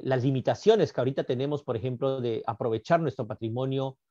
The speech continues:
cultural, arqueológico, por ejemplo, de visitar un museo, de visitar una biblioteca.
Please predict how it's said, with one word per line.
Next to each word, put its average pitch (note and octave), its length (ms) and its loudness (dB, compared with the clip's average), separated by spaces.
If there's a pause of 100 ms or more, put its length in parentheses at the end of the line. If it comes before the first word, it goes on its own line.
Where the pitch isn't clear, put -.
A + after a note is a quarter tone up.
(200)
cultural, C3 840 4
arqueológico, A#2 880 2
por G#2+ 140 -4
ejemplo, B2+ 500 -2
de A2+ 100 -2
visitar G2+ 380 -4
un C3 100 0
museo, C#3+ 480 0
de A2+ 80 -2
visitar G#2 320 -8
una B2 140 -6
biblioteca. A#2 680 -2